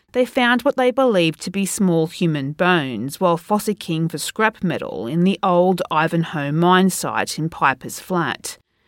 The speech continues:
However, when they accompanied detectives to the site, they were unable to pinpoint exactly where they found the bones, and frustratingly, that trail stopped there.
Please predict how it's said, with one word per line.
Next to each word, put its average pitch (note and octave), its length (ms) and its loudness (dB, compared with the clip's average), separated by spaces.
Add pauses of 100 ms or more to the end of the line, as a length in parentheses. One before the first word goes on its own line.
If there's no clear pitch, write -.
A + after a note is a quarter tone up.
(720)
However, G3+ 640 0
when E3+ 200 0
they F3 140 2
accompanied E3+ 680 -2
detectives G3 720 -2
to E3+ 120 -6
the C3+ 120 -10
site, A3+ 520 0 (480)
they B3+ 100 2
were C4+ 300 4
unable G#3 500 2
to A3 160 0
pinpoint F3 720 0
exactly E3 480 0
where D#3+ 140 2
they D#3+ 120 0
found C#3+ 360 -4
the C#3+ 160 -6
bones, C#3+ 760 -2 (400)
and A3 200 2
frustratingly, D3+ 1160 -4 (100)
that G3 320 0
trail D3+ 360 -2
stopped - 460 -8
there. C3+ 520 0